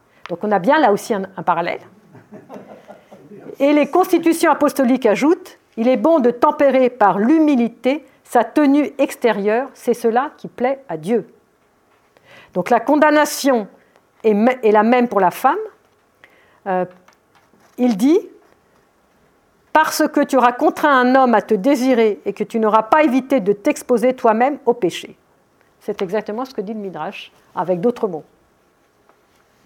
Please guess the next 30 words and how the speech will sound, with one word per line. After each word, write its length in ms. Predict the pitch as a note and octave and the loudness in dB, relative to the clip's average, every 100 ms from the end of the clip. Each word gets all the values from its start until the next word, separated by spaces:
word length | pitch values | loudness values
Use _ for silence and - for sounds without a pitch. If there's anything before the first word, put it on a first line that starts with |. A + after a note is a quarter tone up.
| _ _ _ _ _ _ - - - | _ _ _ _ _ _ -18 -10 -8
Donc 160 | F3+ | -4
dans, 80 | A#3 A#3 | -4 0
dans 120 | A#3 | 0
les 120 | C4 | 0
constitutions 500 | B3+ B3+ B3+ A#3 C4+ | -2 -4 -6 -4 -4
apostoliques, 480 | A#3+ A3+ A3+ A3 C4 | -2 -2 -2 -2 -4
c'est 300 | - A#3 A3+ - - - _ | -2 -2 -2 -8 -20 -20 _
le 100 | G3+ | -6
tome 320 | G3+ C4 A3+ - - | 0 2 2 -2 0
un, 280 | B3+ C#4+ - - _ _ _ _ _ _ _ _ - | 2 2 -2 -14 _ _ _ _ _ _ _ _ -4
euh, 80 | |
dans 120 | G3 G#3 | 0 2
les 120 | G#3+ | 0
sources 280 | - C4 - | -2 -4 -2
chrétiennes, 720 | A#3+ A#3 B3 A#3 C4 D4 C#4+ _ _ _ _ _ _ _ - | -4 -2 0 2 0 -4 -8 _ _ _ _ _ _ _ -20
trois 260 | - C4 | -2 0
cent 240 | C4+ A3+ G#3+ | 0 0 0
vingt, 360 | G#3 A#3+ C4+ C4+ _ _ _ _ _ _ _ - | 2 0 -2 -6 _ _ _ _ _ _ _ -10
euh, 500 | G3 F#3 F#3 F3+ F3+ F3+ | -4 -2 -2 -2 -4 -2
à 100 | G#3 | 0
la 100 | G3+ | 2
page 200 | A3 G#3+ | 0 0
cent 180 | - A#3 | 0 2
onze, 180 | A#3 | 2
cent 180 | - G#3 | 0 -4
quinze 480 | F3+ A3 A#3 B3+ A#3 | -2 -2 -2 -2 -6
et 80 | G3 | -10
puis 180 | G3 G#3 | -10 -12
cent 200 | - G3+ | -6 -4
vingt-neuf. 560 | F#3 F#3 D#3 - - | -4 -8 -16 -18 -20